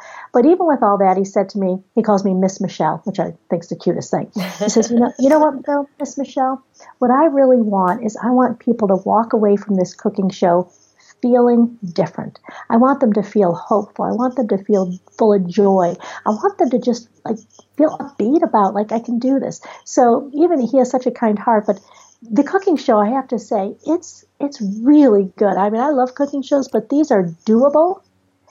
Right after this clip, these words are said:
We, um, incorporate the faith element into so much of what we do, and they're healthy. And this is, if you have kids, watch an episode and cook it together. I mean, they're,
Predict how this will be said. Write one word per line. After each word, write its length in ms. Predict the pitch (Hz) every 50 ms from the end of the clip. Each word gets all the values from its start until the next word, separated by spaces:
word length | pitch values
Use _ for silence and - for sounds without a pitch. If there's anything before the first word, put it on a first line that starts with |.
| _ _ _ _ -
We, 540 | 214 220 247 233 226 226 214 220 269 285 - - - - _ - -
um, 360 | 240 214 196 180 170 185 262 - -
incorporate 800 | 262 240 233 - - 302 311 311 - 294 269 254 247 240 - -
the 80 | 208
faith 420 | 190 - - - 247 233 269 277 -
element 480 | 269 269 269 262 262 269 262 254 254
into 460 | 277 269 254 247 - - 269 247 233
so 300 | 220 - - - 254 247
much 180 | 240 247 240 -
of 140 | 233 196 190
what 200 | 214 208 - 208
we 140 | 202 202 190
do, 480 | 170 - 196 180 175 196 254 285 - - - - - - - - _ -
and 460 | 226 233 226 220 214 220 220 220 208
they're 140 | 247 240 233
healthy. 580 | 233 240 254 311 359 - _ - 151 - - _ -
And 220 | 240 254 254 254 262
this 160 | 311 302 -
is, 140 | 302 247 254
if 100 | 240 -
you 140 | 277 311
have 180 | 269 233 208 -
kids, 340 | - - 185 190 214 208 - _ - - _ _ _
watch 380 | - 220 208 214 240 269 269 -
an 100 | 330 254
episode 640 | 220 208 220 220 196 - - 196 185 185 180 - - _ -
and 180 | - 190 175 -
cook 240 | - 190 180 -
it 140 | - - -
together. 480 | - 208 175 185 160 165 156 143 127 - _ _ -
I 80 | - 190
mean, 160 | 196 196 185
they're, 240 | 165 190 185 202